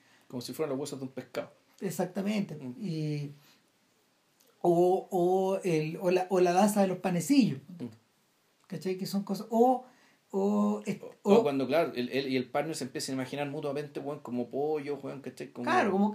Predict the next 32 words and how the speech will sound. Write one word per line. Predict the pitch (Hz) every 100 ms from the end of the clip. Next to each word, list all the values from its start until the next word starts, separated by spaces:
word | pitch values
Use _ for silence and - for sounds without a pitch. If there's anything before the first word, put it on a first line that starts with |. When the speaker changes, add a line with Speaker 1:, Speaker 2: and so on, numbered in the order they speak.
| -
Speaker 2:
como | 226 208
comida, | 240 330 381 196
Speaker 1:
como | 156
Speaker 2:
weón. | 151
Speaker 1:
comida. | 214 226 120 - _ _ _ _ _ -
Speaker 2:
Eh, | 170 160 160 175 - _
algo | 208 214 190
que | 202
es | 202 -
tomado | 175 185 190
directamente | 165 180 202 226 233 233 240
después | 214 208 220 208
por, | - 196 190 185 170
por | - 175 165 151
Tex | 190 -
Avery, | 330 240 147 135 -
Speaker 1:
Sí. | 120 -
Speaker 2:
una | 240 247
y | 254
otra | 233 233
vez, | 285 220
y |
por | 170 180
Chuck | 208 196
Jones. | 269 254 - _ _ _
Está | 247
sacado | 247 226 269 269
de | 240
ahí, | 330
de | 247
hecho. | 156 - _ _ _ _ - - _ _ _
Eh, | 190 156 151 156 147